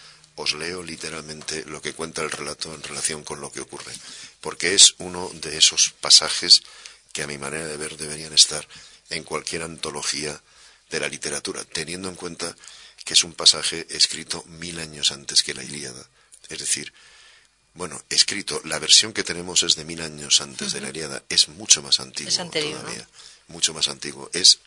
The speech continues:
Speaker 1: lo más antiguo que se ha escrito jamás en la literatura universal.
Speaker 2: Pues
Speaker 1: Y,
Speaker 2: léenos ese pasaje.
Speaker 1: y esto es lo que dice.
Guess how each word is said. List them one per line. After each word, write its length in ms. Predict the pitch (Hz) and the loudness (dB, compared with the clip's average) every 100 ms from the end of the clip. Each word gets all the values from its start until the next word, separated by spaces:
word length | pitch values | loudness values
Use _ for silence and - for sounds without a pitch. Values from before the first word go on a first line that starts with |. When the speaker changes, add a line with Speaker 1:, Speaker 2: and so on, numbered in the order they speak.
| - | -14
Speaker 1:
lo 180 | 71 71 | -8 -2
más 260 | 82 - | 8 8
antiguo 580 | 73 71 80 92 90 - - - - - - | 8 -8 -8 -8 -8 -14 -18 -20 -20 -20 -2
que 120 | 82 | 8
se 140 | - | 8
ha 20 | 78 | 8
escrito 420 | - 76 76 76 | 2 2 -8 -4
jamás 480 | - 73 78 - - - - - - - | -4 -2 4 4 4 -16 -20 -20 -20 -8
en 120 | 80 | -8
la 80 | 73 | -6
literatura 540 | 67 - 76 67 76 71 | -10 -10 -10 -8 -10 -10
universal. 500 | 65 60 - 57 53 - | -12 -4 -4 -4 -10 -8
Speaker 2:
Pues 140 | 151 | -6
Speaker 1:
Y, 40 | 160 | -6
Speaker 2:
léenos 320 | 156 160 165 | -8 0 2
ese 180 | 160 156 | 2 4
pasaje. 280 | 156 151 | 4 6
Speaker 1:
y 40 | 98 | 2
esto 200 | - 101 | 0 0
es 80 | 87 | -2
lo 100 | 73 | -4
que 120 | 69 | -6
dice. 300 | 53 - | -2 -2